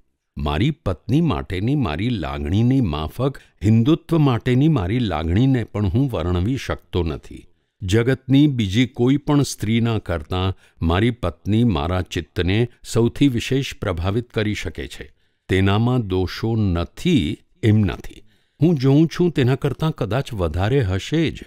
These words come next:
પરંતુ અતૂટ સંબંધનું બંધન ત્યાં છે. તે જ પ્રમાણે હિન્દુત્વની સઘળી મર્યાદાઓ અને દોષો હોવા છતાં તેને માટેની મારી લાગણી અતૂટ છે. ગીતા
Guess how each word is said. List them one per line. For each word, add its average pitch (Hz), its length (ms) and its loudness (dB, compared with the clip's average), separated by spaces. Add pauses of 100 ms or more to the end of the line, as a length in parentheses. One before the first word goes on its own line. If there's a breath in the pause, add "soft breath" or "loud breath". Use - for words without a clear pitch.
(320)
પરંતુ 92 680 0
અતૂટ 139 460 0
સંબંધનું 127 840 2
બંધન 98 460 2
ત્યાં 82 340 -2
છે. 62 500 -10 (320)
તે 151 140 4
જ 147 120 -2
પ્રમાણે 127 480 2
હિન્દુત્વની 127 760 2
સઘળી 87 500 0
મર્યાદાઓ 104 760 -2
અને 131 220 2
દોષો 101 520 -4
હોવા 85 340 -2
છતાં 107 600 -4 (260 soft breath)
તેને 151 200 4
માટેની 135 420 2
મારી 120 300 0
લાગણી 80 560 -2 (100)
અતૂટ 104 380 -4
છે. - 320 -10 (480)
ગીતા 98 800 -2